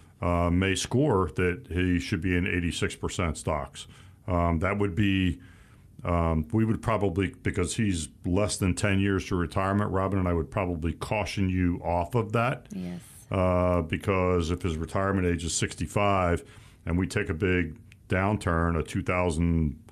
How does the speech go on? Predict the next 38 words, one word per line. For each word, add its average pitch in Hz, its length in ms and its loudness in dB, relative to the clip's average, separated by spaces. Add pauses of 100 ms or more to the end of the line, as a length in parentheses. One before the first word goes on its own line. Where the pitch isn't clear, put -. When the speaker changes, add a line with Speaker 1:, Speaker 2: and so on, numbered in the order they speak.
(300)
Speaker 1:
one, 95 240 0
two, 98 220 0
three, 92 520 0
or 82 380 2
eight, 95 240 -2
Speaker 2:
Eight, 95 60 0
Speaker 1:
nine, - 0 -
Speaker 2:
nine, 92 540 2
yeah. 170 260 -4
There's 180 180 -2
Speaker 1:
you 92 60 0
Speaker 2:
not 87 80 2
Speaker 1:
know, 87 80 2
where 90 100 2
Speaker 2:
enough 82 60 0
Speaker 1:
the 87 40 2
Speaker 2:
time 90 60 4
to 92 80 2
Speaker 1:
market 92 220 0
Speaker 2:
recover. 80 140 -6
Speaker 1:
falls, 90 600 0
you 92 100 0
know, 82 220 0
forty 101 420 0
or 82 80 0
sixty - 340 -6
percent, 98 460 -2
you 101 80 -2
don't 113 120 2
have 92 160 0
enough 87 180 0
time 92 240 0
to 76 120 -6
dig 85 260 -2
yourself 85 400 -2
out 92 180 2
of 85 120 0
that. 78 240 -2